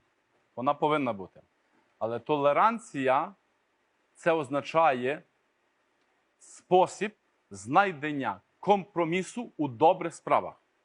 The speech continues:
Толеранції не може бути тільки з одним — зі злом.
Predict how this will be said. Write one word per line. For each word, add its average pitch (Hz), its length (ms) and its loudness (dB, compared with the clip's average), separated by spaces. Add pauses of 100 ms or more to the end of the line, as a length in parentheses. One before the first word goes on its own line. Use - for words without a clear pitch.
(640)
Толеранції 156 680 2
не 151 80 -2
може 156 240 -4
бути 147 240 -8
тільки 135 240 -10
з 120 40 -8
одним — 107 280 -8 (160)
зі 110 240 -8
злом. 131 380 0